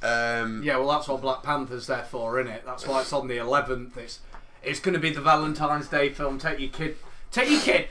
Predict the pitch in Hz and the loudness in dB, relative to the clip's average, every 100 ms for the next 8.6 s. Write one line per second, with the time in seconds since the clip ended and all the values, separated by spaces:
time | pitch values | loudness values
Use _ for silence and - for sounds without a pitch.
0 | - - 208 185 190 - 160 151 160 160 | -6 -2 0 4 2 2 -6 -6 -4 -4
1 | - 160 151 151 151 - 165 156 139 143 | -4 -4 0 0 0 -4 -2 -2 2 6
2 | 147 - 139 135 139 131 156 143 127 127 | 6 6 2 2 0 -2 -2 6 10 10
3 | 131 127 139 135 151 139 - 143 139 131 | 8 6 0 0 2 2 2 2 2 2
4 | 123 - - - 226 233 185 196 254 214 | -4 -6 -8 2 12 12 12 8 2 0
5 | 226 202 - 190 196 190 185 147 - 156 | 2 2 0 4 6 8 6 4 4 4
6 | 151 151 151 175 160 - 165 147 147 139 | 6 2 0 2 2 0 0 6 6 6
7 | 143 - - 98 101 104 101 - 110 107 | -2 -4 -6 -4 -4 -4 -4 -8 -6 -6
8 | 104 107 95 104 107 - | -4 -6 -4 -6 -6 -6